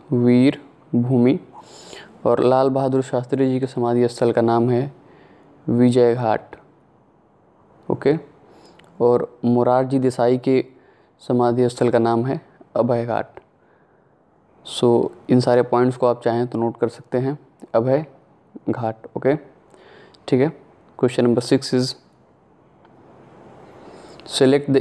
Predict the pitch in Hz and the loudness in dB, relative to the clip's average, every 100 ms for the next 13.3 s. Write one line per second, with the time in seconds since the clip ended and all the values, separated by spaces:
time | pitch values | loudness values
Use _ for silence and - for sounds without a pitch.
0 | 135 127 127 120 123 - 113 110 120 - | 2 0 0 0 -2 -6 0 0 0 -6
1 | _ - 117 123 131 120 127 123 123 120 | _ -8 -2 0 0 0 2 0 0 -4
2 | 127 110 113 110 110 113 123 127 127 123 | 0 2 2 0 0 0 0 0 0 0
3 | - - - 120 139 143 - - 123 113 | -8 -16 -6 0 0 -2 -8 -4 -2 -2
4 | 113 123 123 120 120 117 120 117 117 120 | 0 -2 -2 0 0 2 2 2 0 -2
5 | 131 - 123 117 123 113 113 113 113 127 | -8 -10 -6 -2 0 0 0 2 2 2
6 | 135 135 113 117 117 113 113 120 120 - | 2 0 2 2 2 0 0 -4 -6 -4
7 | 117 - 117 113 113 120 110 113 117 123 | -4 0 2 4 2 0 0 0 -2 -4
8 | - - - - _ - 120 117 117 123 | -12 -20 -20 -20 _ -12 -4 0 2 2
9 | 123 123 - - 123 123 123 139 - _ | 2 2 0 -2 2 2 2 0 -2 _
10 | _ _ _ _ _ _ - 113 110 - | _ _ _ _ _ _ -6 -2 -2 -2
11 | 117 113 113 117 113 123 120 117 117 120 | -2 0 0 0 0 2 2 2 0 2
12 | 123 123 120 123 - _ - 117 117 113 | 2 2 0 -4 -20 _ -4 -4 -2 -2
13 | 117 113 | 0 0